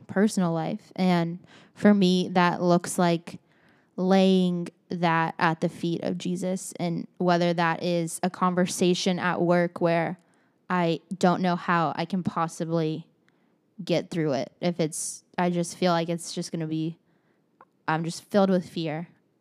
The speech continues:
I always aim to surrender that to Jesus, and it's just like, "Lord, this is yours." And when that happens, I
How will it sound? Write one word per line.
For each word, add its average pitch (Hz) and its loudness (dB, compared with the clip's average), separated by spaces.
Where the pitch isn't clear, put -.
I 165 -2
always 165 0
aim 170 -4
to 165 -2
surrender 165 -2
that 160 -4
to 185 -2
Jesus, 165 -2
and 160 -6
it's 165 -8
just 170 -4
like, 170 -6
"Lord, 165 0
this 180 0
is 175 0
yours." 165 -2
And 170 -4
when 196 2
that 175 2
happens, 208 0
I 175 -2